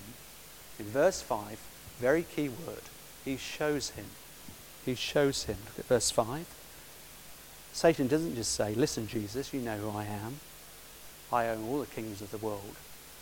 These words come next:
and I can deliver them to you." No. Satan leads Jesus Christ to a high place and showed him in an instant all the kingdoms of the world.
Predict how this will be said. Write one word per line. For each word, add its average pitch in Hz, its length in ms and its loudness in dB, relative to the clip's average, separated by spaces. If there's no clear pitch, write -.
and 120 100 2
I 110 100 8
can 107 140 -2
deliver 113 320 4
them 107 180 0
to - 120 -2
you." 113 300 2
No. 120 240 -4
Satan 123 580 4
leads 175 360 6
Jesus 117 420 2
Christ - 600 -6
to 123 120 4
a 107 60 6
high 139 220 8
place 104 500 -2
and 107 200 -4
showed 185 720 4
him - 380 -6
in 143 100 4
an 151 120 4
instant - 880 -4
all 170 380 8
the 170 80 0
kingdoms 117 440 -6
of 101 60 -10
the 107 60 -4
world. 104 200 -4